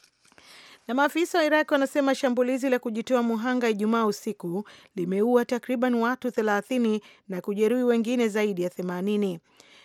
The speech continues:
Maafisa wa usalama wanasema mshambuliaji alitegua milipuko katika uwanja wa michezo kilomita arobaini kusini mwa mji mkuu wa Baghdad. Shirika la habari la Ufaransa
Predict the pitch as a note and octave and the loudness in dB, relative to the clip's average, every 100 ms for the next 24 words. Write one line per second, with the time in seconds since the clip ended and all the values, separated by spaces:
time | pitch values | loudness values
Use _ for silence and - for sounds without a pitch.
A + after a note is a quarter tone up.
0 | _ F#3 F3 - B3 B3 A#3 A#3 A3+ A#3 | _ -10 -8 -6 -2 2 2 2 0 2
1 | B3 A#3 A3+ C4 B3 A#3 - A3+ A3 A3 | 2 0 0 2 2 0 0 -2 0 0
2 | A3+ B3+ A3+ B3 G#3+ G#3+ G#3+ A3 A#3+ A3+ | 0 -2 -2 -4 -4 -4 -2 -2 2 2
3 | G#3+ G3 - A#3+ - F3+ B3+ - _ - | 2 -2 -4 -6 -4 -6 -6 -10 _ -10
4 | F#3 G#3+ G#3 A3+ B3 A#3+ A3+ G#3+ - C4 | -6 -2 2 2 4 4 2 0 0 0
5 | A3+ A#3 A#3 A3+ G#3+ A#3 A#3+ A3 G3+ F#3+ | 4 4 2 0 0 0 -2 -2 -2 0
6 | G3+ G3+ F3+ F3 - _ - A#3 - C4 | 0 0 -2 -6 -10 _ -8 -6 -2 0
7 | A#3+ A3 G#3+ G#3+ G#3 - G#3+ F3+ E3 E3+ | 2 0 0 -2 -4 -2 -2 -2 -4 -8
8 | D#3+ F3 F3+ E3+ F3 _ _ - _ - | -8 -4 -4 -4 -10 _ _ -20 _ -10
9 | F3+ A3+ B3+ A#3 A3+ A3+ A#3+ C4 A3+ A3 | -6 -2 2 4 4 4 4 4 2 0
10 | A3 A3+ G#3+ - F3+ | -2 -2 -2 -4 -6